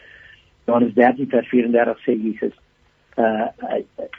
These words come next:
"Julle moet mekaar lief hê soos wat ek julle lief gehad het, en hieraan gaan die wêreld weet dat julle my disippels is, aan julle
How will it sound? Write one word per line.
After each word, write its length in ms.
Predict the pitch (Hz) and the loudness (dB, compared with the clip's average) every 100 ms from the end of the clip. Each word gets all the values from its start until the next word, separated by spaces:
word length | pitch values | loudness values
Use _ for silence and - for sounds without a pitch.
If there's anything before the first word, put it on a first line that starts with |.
| - _ - | -20 _ -12
"Julle 460 | - 202 - 117 | -10 -4 2 2
moet 200 | 117 117 | 2 -2
mekaar 360 | 123 165 160 160 | -2 4 4 4
lief 200 | 143 147 | 2 0
hê 200 | 170 175 | 2 2
soos 180 | 143 131 | -2 -4
wat 140 | 117 - | -6 -6
ek 160 | 196 | -4
julle 220 | 202 190 180 | 0 2 2
lief 160 | 175 | 0
gehad 320 | - 180 170 | -2 -2 0
het, 200 | 180 170 | 0 -2
en 100 | 131 | -4
hieraan 640 | 113 113 139 508 170 165 151 | -8 -2 0 0 -4 -4 -6
gaan 220 | 156 131 | -6 -4
die 240 | 120 110 92 | -2 -4 -4
wêreld 560 | - 214 233 208 120 - | 0 2 2 2 -2 -8
weet 300 | 107 - _ _ _ | -10 -10 _ _ _
dat 120 | - 104 | -20 -12
julle 240 | 110 113 | -8 -6
my 160 | 107 110 | -4 -4
disippels 500 | 104 - - - - - | -6 -10 -16 -18 -16 -16
is, 120 | - _ - - - | -16 _ -20 -20 -2
aan 380 | 120 113 107 | 2 2 2
julle 320 | 98 117 113 | 4 6 4